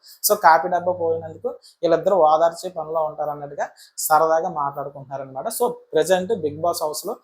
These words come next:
ఈ కాఫీ డబ్బా ఎవరు దొబ్బేశారు అన్న దాని మీద అయితే మాత్రం, ఆ, ప్రజెంట్ లైవ్లో జరుగుతూ ఉంది. So ఈ కాఫీ డబ్బా, ఆ, ఇది జరుగుతుందన్నమాట. So ఈ దొంగ ఎవరు, ఈ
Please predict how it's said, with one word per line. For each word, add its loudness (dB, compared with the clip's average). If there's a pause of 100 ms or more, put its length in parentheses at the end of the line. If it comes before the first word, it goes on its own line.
(240)
ఈ -4
కాఫీ 2
డబ్బా -4
ఎవరు 0
దొబ్బేశారు -2 (120)
అన్న -8
దాని -4
మీద -8
అయితే -10
మాత్రం, -6 (380)
ఆ, -4
ప్రజెంట్ 0
లైవ్లో 2
జరుగుతూ -4
ఉంది. -8
So -4
ఈ -8
కాఫీ 0
డబ్బా, -6 (340)
ఆ, -12
ఇది -12
జరుగుతుందన్నమాట. -4
So -2
ఈ 2
దొంగ 0
ఎవరు, 2 (380)
ఈ -6